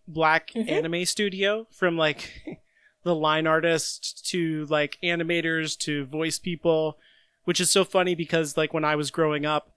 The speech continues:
Speaker 1: it was considered, like, a black subculture thing, which I wasn't aware of at the time. But that was because it was, like, some of the only content that you could get that wasn't made by white people in America, right? And that was, like, speaking to something different,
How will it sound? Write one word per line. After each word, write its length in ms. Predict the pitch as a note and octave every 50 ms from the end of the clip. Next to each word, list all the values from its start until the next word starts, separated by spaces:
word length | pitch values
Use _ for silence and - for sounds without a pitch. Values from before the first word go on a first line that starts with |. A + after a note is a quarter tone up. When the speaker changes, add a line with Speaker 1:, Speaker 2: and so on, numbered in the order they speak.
| _ _ _ _ _
Speaker 1:
it 140 | F#3+ G3+ A3
was 160 | G#3 G3 -
considered, 500 | - A3 A3 - - B3 C4+ D4+ D4 B3
like, 140 | G#3+ G3 -
a 60 | F3
black 400 | D3+ C#3+ D#3 E3+ F3+ G3+ - -
subculture 720 | - - - G#3 A#3+ A#3+ - - F#3 E3+ - - D#3 D3+ -
thing, 180 | D#3+ D#3 D#3
which 140 | D#3 D#3 -
I 100 | E3 E3+
wasn't 280 | E3+ F3+ F3 F3 E3 D3+
aware 220 | C#3+ D#3+ F3 F#3
of 140 | F3 D#3+ D#3
at 80 | D3
the 80 | - C#3
time. 400 | - - E3+ F3+ F3+ E3+ D#3 C#3 - _ _ _ _ _ _ _ _ _ _
But 140 | E3 F#3 -
that 160 | F#3+ F#3+ F#3+
was 120 | F#3+ F#3+ D#3+
because 600 | E3 F#3 - - - G#3+ A3+ A#3 G#3+ G3+ F#3 - -
it 80 | F#3+ F#3+
was, 180 | G3 F#3 -
like, 300 | G3 G3 F#3+ F#3 - - - _ _ _ _ _ _ _ _ _ _
some 260 | - - - A#3+ A3+
of 80 | A3+ F#3+
the 120 | G3+ G3
only 220 | G3 G3 F#3+ F#3+ F3+
content 460 | - - F#3+ G3 G3+ G3+ - G3+ F3
that 140 | - - F3
you 100 | E3 D#3
could 160 | - E3 C#3
get 220 | D#3 E3+ F3 -
that 180 | - D#3+ E3 -
wasn't 320 | E3 F3 F3+ F#3 G3 F3+
made 240 | E3+ D#3+ E3+ E3 D#3+
by 160 | C#3+ E3 D#3
white 320 | D3+ C#3+ D3 G3+ A#3+ - -
people 480 | - F3 E3 C#3 - D#3 D#3 D#3 E3 - -
in 160 | F#3 F#3 F3+
America, 540 | E3+ E3+ E3+ F#3+ F3+ E3 D3 - C3 B2 A2+
right? 320 | A#2+ C3 C#3 C#3+ D3+ - _ -
And 180 | F#3 E3+ D#3+ -
that 240 | D#3 C#3+ F3 F3 -
was, 220 | E3+ D#3+ D3 C#3+
like, 180 | E3+ D#3+ D#3 -
speaking 640 | - - - - - G#3 G#3+ G3+ - A3 G3+ G3 -
to 100 | F3+ E3+
something 360 | - F#3+ F3 D#3 - E3+ E3 D3
different, 440 | E3+ E3+ - - D#3+ C#3+ C#3+ C#3+